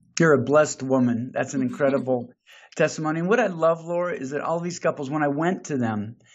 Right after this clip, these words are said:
Speaker 1: I really had to look and pray to find certain kind of couples, because it wasn't just couples who had bad things happen to them.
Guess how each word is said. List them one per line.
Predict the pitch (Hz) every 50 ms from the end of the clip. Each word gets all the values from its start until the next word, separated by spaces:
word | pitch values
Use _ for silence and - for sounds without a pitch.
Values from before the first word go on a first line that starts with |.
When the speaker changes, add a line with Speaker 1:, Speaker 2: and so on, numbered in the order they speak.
| - - - - - - - -
Speaker 1:
I | 151
really | 151 165 214 240 254 262 247 220
had | 202 - - 180 190 202 170
to | 170 165
look | 151 151 160 180 170 -
and | 151 139 135
pray | - - 160 151
to | 139 143
find | 135 - 151 147 143 135
certain | 139 - - 160 131 147 143
kind | - 147 139 135 127
of | 120 -
couples, | - - 147 139 139 147 139 135 131 131 - - _ _ - - - _ -
because | - 127 180 160 143
it | 156 147 - -
wasn't | 170 202 233 226 262 254
just | 247 247 247 -
couples | - 208 208 208 190 165 127
who | 156 156 151
had | 156 160 156 139 123
bad | 113 156 156 165 160 147 131 -
things | 151 143 135 131 131
happen | - - 139 139 135 135 - 120 107 95
to | - 113
them. | 101 98 92 82 73 - 107 117